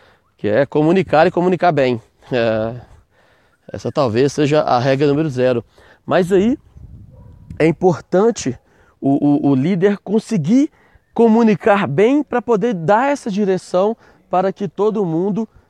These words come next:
é, tenha a mesma visão, para que, é, o, o membro do meu time enxergue que, que o problema que ele tem que resolver é igual ao problema que eu quero resolver também.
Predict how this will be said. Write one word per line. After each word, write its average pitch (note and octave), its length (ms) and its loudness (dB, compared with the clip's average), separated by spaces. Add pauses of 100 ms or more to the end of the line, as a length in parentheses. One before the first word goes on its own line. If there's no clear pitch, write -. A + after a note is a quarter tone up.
é, D#3 320 -2
tenha A3+ 340 -2
a G3+ 40 0
mesma E3+ 320 0
visão, C3+ 420 -2 (500)
para D#3+ 220 2
que, F#3 300 -2 (240)
é, C3+ 680 4
o, C#3+ 560 2
o C#3+ 40 2
membro G#3+ 420 4
do F#3 100 4
meu F3 160 6
time A3+ 540 2 (420)
enxergue G3+ 800 0
que, G#3 220 -6
que G#3+ 300 -2 (260)
o F#3+ 100 2
problema G#3+ 500 4
que A#3+ 80 -2
ele A3 100 -2
tem G3+ 140 -2
que - 80 -10
resolver F3 560 2 (240)
é F#3 80 4
igual F#3 340 4
ao G#3+ 60 4
problema A3 460 2
que G#3 60 -4
eu F3 60 -2
quero E3 160 2
resolver E3+ 340 0
também. F3+ 320 -2